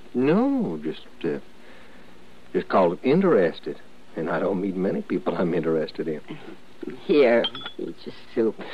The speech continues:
Speaker 1: Thanks. No, I, I ought to be well enough to go on another week. Now, that ought to give you enough time to sell that Long Branch,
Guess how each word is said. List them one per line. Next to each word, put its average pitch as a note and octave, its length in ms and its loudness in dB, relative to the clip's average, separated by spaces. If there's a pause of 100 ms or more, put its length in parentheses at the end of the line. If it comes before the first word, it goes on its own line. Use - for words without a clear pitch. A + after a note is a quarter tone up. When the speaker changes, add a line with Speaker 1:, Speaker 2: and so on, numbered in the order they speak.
(3500)
Speaker 1:
Thanks. - 400 -2 (2500)
No, C3+ 160 8
I, - 220 6
I F#2 140 2
ought - 160 2
to - 60 -4
be D#2 80 0
well E2+ 200 4
enough E2 160 0
to D#2+ 60 -8
go F2 160 2
on G#2+ 340 2 (200)
another - 240 0
week. G#2+ 260 0 (880)
Now, D#2+ 180 4
that F#2 200 4
ought E2+ 160 6
to - 60 2
give D#2 260 -2
you D#2+ 120 4
enough E2 260 2
time E2+ 220 2
to D#2+ 80 0
sell F2+ 260 4
that F#2 140 4
Long G2+ 300 4
Branch, B2+ 320 2